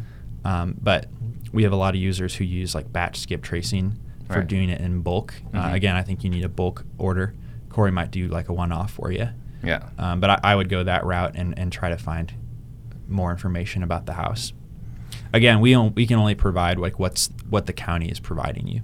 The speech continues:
Speaker 2: Yeah. Um, so going back to, you know, the Polites, who
Speaker 1: Mm-hmm.
Speaker 2: obviously had some great success with this, like, compensation models, you know, how do you reward someone or encourage someone to use it,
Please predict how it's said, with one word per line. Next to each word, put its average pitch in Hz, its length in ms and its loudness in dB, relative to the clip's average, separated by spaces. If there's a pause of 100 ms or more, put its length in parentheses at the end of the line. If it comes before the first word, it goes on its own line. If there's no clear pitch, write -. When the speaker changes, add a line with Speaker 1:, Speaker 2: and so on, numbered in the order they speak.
(160)
Speaker 2:
Yeah. 85 200 -4 (680)
Um, 92 440 -2
so 101 500 0 (840)
going 110 280 2
back 95 260 0
to, 90 320 -4
you 87 80 -8
know, 78 200 -8 (320)
the - 60 -10
Polites, 76 580 -4
who 87 60 -8
Speaker 1:
Mm-hmm. 104 100 6
Speaker 2:
obviously 80 280 2
had 76 120 -6
some 80 160 -10
great 80 160 -4
success - 300 -8
with 78 120 -8
this, 76 240 -6 (600)
like, 82 300 -2
compensation 101 560 -2
models, 67 400 -8
you 76 80 -8
know, 80 100 -6
how 87 160 -2
do 95 60 -4
you 90 300 -4 (880)
reward 92 480 -2
someone 82 400 -6
or 82 140 -6
encourage 87 380 -2
someone 78 360 -6
to - 120 -10
use 82 240 -8
it, 69 120 -10